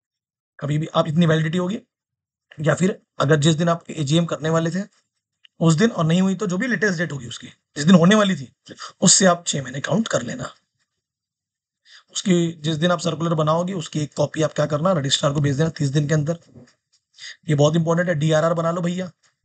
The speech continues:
Company को क्या करना, जब जब भी deposit issue करेगी तो तीस अप्रैल या तीस अप्रैल के पहले, तीस अप्रैल या तीस अप्रैल के पहले हर साल अपना तीस percent amount कहाँ पर जमा करा देना है, बोलो amount of, जो भी उस साल का deposit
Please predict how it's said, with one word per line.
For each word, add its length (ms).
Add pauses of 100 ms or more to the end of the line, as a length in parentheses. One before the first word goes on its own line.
(120)
Company 280
को 80
क्या 100
करना, 240
जब 180
जब 140
भी 80
deposit 340
issue 160
करेगी 360 (560)
तो 80
तीस 280
अप्रैल 240
या 80
तीस 160
अप्रैल 220
के 60
पहले, 240
तीस 240
अप्रैल 220
या 80
तीस 180
अप्रैल 240
के 80
पहले 240
हर 200
साल 320 (140)
अपना 240
तीस 320
percent 320
amount 320 (360)
कहाँ 160
पर 100
जमा 200
करा 180
देना 180
है, 160
बोलो 160
amount 320
of, 200
जो 100
भी 100
उस 160
साल 120
का 80
deposit 400